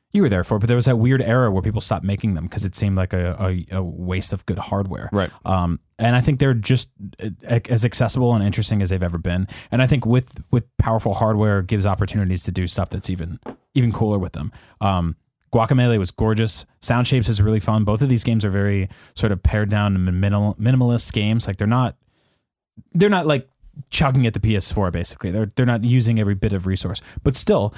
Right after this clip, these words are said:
Speaker 1: like, to make a good platforming game that's competent and fun and cool, uh, not necessarily the best graphical showcase for your four hundred dollar machine or whatever the fuck
Speaker 2: Sure.
Speaker 1: you're spending on it. I wanna see more two D platformers.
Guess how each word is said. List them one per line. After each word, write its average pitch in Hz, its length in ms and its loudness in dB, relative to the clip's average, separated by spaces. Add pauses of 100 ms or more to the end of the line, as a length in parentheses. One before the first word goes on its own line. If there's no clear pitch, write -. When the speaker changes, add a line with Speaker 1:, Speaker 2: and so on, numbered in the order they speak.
(180)
Speaker 1:
like, 110 280 -2
to 139 100 0
make 135 280 2
a 156 60 2
good 131 260 0
platforming 107 500 -2
game 90 140 -4
that's 76 140 -6
competent - 640 -4
and 92 120 -6
fun 101 460 -2
and 95 160 -4
cool, 101 380 -4 (320)
uh, 92 260 0 (240)
not - 220 -2 (240)
necessarily 120 420 0
the 107 100 0
best 107 220 -2
graphical 98 380 -2
showcase 95 480 -4
for - 100 -6
your 87 220 -2 (100)
four - 220 -10
hundred 92 200 -4
dollar 85 220 -4
machine 90 380 -4
or 95 40 -2
whatever 92 200 -4
the 87 40 -8
fuck - 160 -12
Speaker 2:
Sure. 131 120 2
Speaker 1:
you're 92 40 0
spending 90 300 -6
on 87 100 -4
it. 98 120 -8 (1700)
I 123 100 2
wanna 139 140 4
see 139 100 2
more 120 160 4
two 113 140 0
D 107 80 0
platformers. 98 500 0